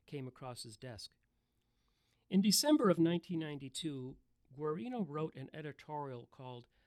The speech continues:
The Comfort Revolution. In the article, Guarino pointed out how after twenty years of focus on energy efficiency,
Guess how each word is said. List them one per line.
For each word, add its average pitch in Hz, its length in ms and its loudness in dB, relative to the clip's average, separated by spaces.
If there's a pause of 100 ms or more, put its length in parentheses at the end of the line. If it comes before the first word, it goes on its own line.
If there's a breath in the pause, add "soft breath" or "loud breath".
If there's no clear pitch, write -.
The 135 60 -12
Comfort 214 480 -4
Revolution. 139 640 -8 (1400)
In 277 100 4
the 220 140 4
article, 160 460 0 (600)
Guarino 202 520 2
pointed 170 380 2
out 160 200 4
how 143 180 -6
after 139 260 -10
twenty 233 360 -8
years 202 320 4
of 131 100 -12
focus 165 460 -6
on 123 160 -10 (100)
energy 175 360 2 (100)
efficiency, 151 680 -10